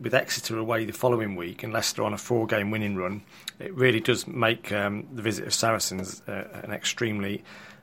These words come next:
uh, interesting situation. And Saracens themselves are on a bit of a bad run. I think they've now lost six on the trot.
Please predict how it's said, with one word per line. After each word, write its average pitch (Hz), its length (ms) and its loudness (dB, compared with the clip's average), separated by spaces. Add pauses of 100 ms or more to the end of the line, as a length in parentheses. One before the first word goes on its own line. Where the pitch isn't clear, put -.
uh, 95 180 -6
interesting 101 640 -4 (100)
situation. 101 760 -2 (420)
And 110 480 2
Saracens 123 720 4
themselves 120 540 6
are 101 320 4
on 110 100 -4
a 107 60 0
bit 107 160 0
of - 100 -8
a 98 60 -6
bad 92 260 0
run. 101 180 -6
I 101 60 -6
think - 480 -4
they've 98 140 -4
now 110 140 0
lost 107 160 0
six - 280 -2
on 113 60 -2
the 107 60 -6
trot. - 300 -4